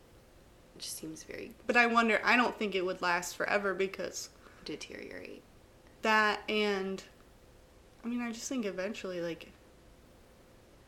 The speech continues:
Speaker 2: it would get through. <laughs>
Speaker 1: Yeah.
Speaker 2: I don't know. Are animals waterproof?
Speaker 1: I don't know. I mean, the, the skin doesn't get,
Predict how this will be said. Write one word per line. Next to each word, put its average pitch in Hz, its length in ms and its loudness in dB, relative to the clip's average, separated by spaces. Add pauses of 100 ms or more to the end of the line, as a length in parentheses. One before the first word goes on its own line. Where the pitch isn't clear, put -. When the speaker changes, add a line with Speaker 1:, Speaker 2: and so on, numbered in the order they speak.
Speaker 2:
it 196 80 -6
would 170 140 -8
get - 180 -10
through. - 280 -8 (360)
<laughs> 226 120 -14
Speaker 1:
Yeah. 185 100 -12 (320)
Speaker 2:
I 208 80 -6
don't 214 160 -6
know. 185 160 -2
Are 190 140 0
animals 220 440 -4
waterproof? 240 680 -4 (680)
Speaker 1:
I 190 120 -12
don't 233 220 -12
know. 180 360 -14
I - 40 -8
mean, 208 160 -2
the, - 280 -6
the 185 60 -6
skin 202 320 0
doesn't 214 260 -2
get, 175 220 -4